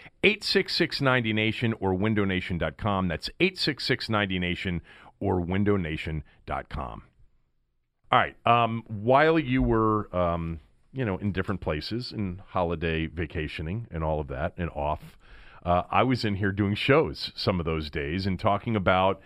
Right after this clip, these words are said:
the Reuben Foster, uh, being cleared of those charges. I want you to weigh in on that. Um, Jay Gruden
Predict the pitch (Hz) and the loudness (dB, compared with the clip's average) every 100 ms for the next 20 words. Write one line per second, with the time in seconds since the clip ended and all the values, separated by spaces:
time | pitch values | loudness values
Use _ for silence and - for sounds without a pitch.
0 | - - - - 104 92 104 98 98 - | -20 -20 -20 -4 -2 2 2 0 -4 -2
1 | 104 85 - - 113 151 - - 95 95 | 0 2 0 0 0 0 -6 -4 2 4
2 | 95 98 98 98 101 95 92 - 92 87 | 4 4 2 2 -2 -4 -4 -6 -2 0
3 | 123 139 - 92 92 90 - 92 78 82 | -2 -4 -4 -2 -2 -2 -4 -2 -2 -2
4 | 113 95 78 85 87 82 80 82 80 80 | -2 -2 -4 -4 -4 -4 -2 -2 -2 -4
5 | 76 76 98 170 - - - - - 92 | -4 0 2 2 -2 -20 -20 -20 -6 0
6 | 90 90 90 82 104 95 80 90 101 110 | 0 0 -2 -2 -2 -2 -4 -2 0 0
7 | 160 208 | 0 -2